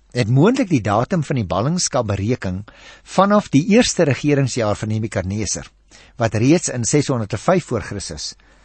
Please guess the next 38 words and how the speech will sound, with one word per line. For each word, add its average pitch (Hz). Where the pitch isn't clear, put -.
was. 87
Die 120
berekening 135
bring 117
'n 156
mens 120
darm 143
min 151
of 165
meer 117
naby 135
aan 110
die 101
sewentig 107
jaar. 85
Soos 214
moet 208
onthou, 185
sewentig 165
is -
ook 143
'n 110
mooi 113
vol 143
getal, 160
en 139
dit 127
gaan 190
dus 156
nie 196
presies 160
oor 107
dag 120
en 110
datum 107
sewentig 113
jaar 98
nie, 104